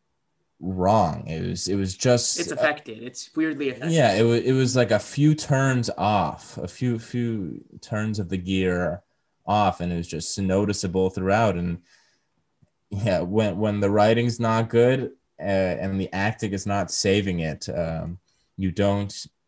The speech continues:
Speaker 1: enjoy the scope of the world, uh, but more importantly, you, you really struggle to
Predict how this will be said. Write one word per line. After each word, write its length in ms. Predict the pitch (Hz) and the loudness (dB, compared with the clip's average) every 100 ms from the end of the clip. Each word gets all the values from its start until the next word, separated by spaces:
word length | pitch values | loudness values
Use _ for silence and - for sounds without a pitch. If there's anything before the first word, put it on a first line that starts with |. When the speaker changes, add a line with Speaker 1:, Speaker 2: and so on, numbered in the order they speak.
| _ _ _ _ _ | _ _ _ _ _
Speaker 1:
enjoy 880 | 117 107 101 104 101 104 110 113 113 107 | -4 -2 0 0 0 2 0 0 -4 -8
the 80 | 92 | -8
scope 420 | - - 113 104 | -6 0 0 0
of 60 | 95 | -2
the 80 | |
world, 600 | 95 101 107 113 113 107 113 _ - | -2 0 0 0 -2 -6 -16 _ -6
uh, 340 | 98 92 85 87 | -4 -2 -2 -2
but 100 | 98 | -2
more 220 | 113 120 | 0 0
importantly, 600 | 117 117 143 127 120 117 | 0 0 0 0 -2 -4
you, 320 | 110 110 107 - _ _ _ - | -2 -2 -2 -6 _ _ _ -6
you 100 | 98 | -2
really 320 | 98 98 98 | 0 0 -2
struggle 580 | - - 95 92 92 90 | -4 -2 0 0 0 -2
to 560 | - 95 92 92 95 | -2 -2 0 -2 -4